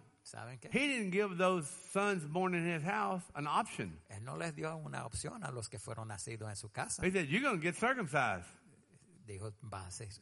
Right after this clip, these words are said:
Speaker 2: We,
Speaker 1: circuncidarse."
Speaker 2: we have not done this thing properly.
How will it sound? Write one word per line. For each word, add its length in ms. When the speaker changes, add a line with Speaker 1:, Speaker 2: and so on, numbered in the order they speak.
Speaker 2:
We, 120
Speaker 1:
circuncidarse." 600
Speaker 2:
we 200
have 140
not 380
done 280
this 160
thing 420
properly. 580